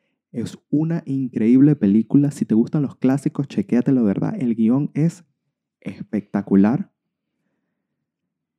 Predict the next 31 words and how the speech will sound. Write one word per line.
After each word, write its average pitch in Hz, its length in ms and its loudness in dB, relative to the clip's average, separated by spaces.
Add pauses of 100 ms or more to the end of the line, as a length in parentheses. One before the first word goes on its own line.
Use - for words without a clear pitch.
(220)
Pero 113 200 4
si 113 120 0
no 107 100 4
te 127 80 2
gustan 131 240 0
los 135 80 -6
blanco 123 320 -2
y 120 40 0
negro 127 340 0
y 120 80 4
esto, 139 440 -4 (100)
se - 180 -2
te - 80 -4
va 120 80 2
a - 20 2
hacer 120 120 -2
un 143 60 0
poquito 151 300 2
difícil, 123 320 2
pero 110 180 4
de 107 60 4
verdad 98 220 2
el 98 80 0
guión, 127 400 -2
uno 127 140 0
de 127 60 2
los 117 120 -2
mejores 110 240 -2
guiones 107 260 -2
de 120 80 -6
Navidad 104 460 0